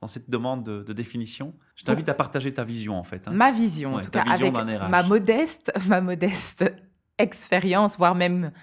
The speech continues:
Speaker 2: modeste connaissance du secteur, je dirais plutôt que le R H est pour moi le chef d'orchestre des ressources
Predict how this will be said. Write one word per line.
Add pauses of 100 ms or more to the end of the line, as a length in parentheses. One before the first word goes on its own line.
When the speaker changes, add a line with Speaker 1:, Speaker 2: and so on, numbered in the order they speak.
(200)
Speaker 2:
modeste
connaissance (280)
du
secteur,
je
dirais
plutôt
que
le (120)
R
H
est
pour
moi (720)
le
chef
d'orchestre (160)
des
ressources